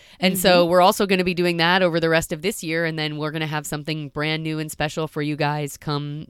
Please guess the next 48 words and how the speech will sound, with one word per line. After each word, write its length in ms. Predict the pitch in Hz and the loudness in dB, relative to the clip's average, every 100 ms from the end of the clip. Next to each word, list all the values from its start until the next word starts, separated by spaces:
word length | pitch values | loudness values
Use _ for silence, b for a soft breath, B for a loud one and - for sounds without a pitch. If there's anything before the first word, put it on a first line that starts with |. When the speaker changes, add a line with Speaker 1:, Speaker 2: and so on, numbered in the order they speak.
| - | -12
Speaker 1:
twenty 260 | 156 151 | -6 -6
twenty-two. 560 | 156 160 160 - 262 110 | -6 -6 -8 -6 -8 -8
So 340 | - 135 127 - | -6 -4 -4 -8
something 240 | - - | -10 -8
to 60 | 180 | -8
look 120 | - | -8
forward 240 | 247 320 - | -6 -6 -8
to. 140 | - - _ _ B B B B B B | -12 -14 _ _ B B B B B B
Speaker 2:
Yes. 680 | 285 277 233 208 - - - b b b b _ - - | -4 -2 -2 -4 -14 -16 -18 b b b b _ -18 -8
I'm 100 | 339 | -6
proud 200 | 339 285 | -2 0
of 100 | 220 | -2
us, 160 | 208 202 | -4 -6
Becca. 460 | 196 202 208 208 202 _ _ _ _ _ _ _ - | -8 -6 -8 -8 -12 _ _ _ _ _ _ _ -10
Speaker 1:
Oh, 120 | 156 | -6
yeah, 200 | 143 143 | -4 -6
me 120 | 131 175 | -6 -6
too. 320 | 170 180 127 _ _ _ _ - | -2 -2 -4 _ _ _ _ -12
I'm 140 | 139 | -8
proud 220 | 156 143 | -4 -4
of 100 | 135 | -4
me. 300 | 143 185 196 | -4 -2 -2
I'm 100 | 165 | -2
proud 220 | 139 131 | -4 -4
of 100 | 123 | -4
you. 400 | 139 196 196 190 - B B | -4 -2 -2 -4 -8 B B
And 120 | 165 | -6
I'm 80 | 151 | -2
proud 200 | 170 165 | 0 0
of 100 | 156 | 4
all 200 | 175 196 | 4 4
of 80 | 196 | 4
our 140 | 175 | 2
listeners, 500 | 170 - 170 165 165 b b b - | 0 -2 -4 -4 -4 b b b -6
even 280 | 196 226 | -2 0
if 100 | 214 | 0
they 180 | - 185 | 2 2
only 220 | 175 180 | 2 0
listened 320 | 170 170 175 165 | -2 -2 -4 -4
to 80 | |
one 180 | 160 165 | -2 0
episode 480 | 170 165 160 170 165 | 0 -2 0 2 2
and 140 | 151 | 0
only 220 | 151 180 185 | 0 2 4
<laughs> 0 | |
did 180 | 226 170 | 4 6
one 320 | 196 262 262 | 8 8 8
exercise. 680 | 220 - 208 196 180 175 | 4 2 -2 0 2 0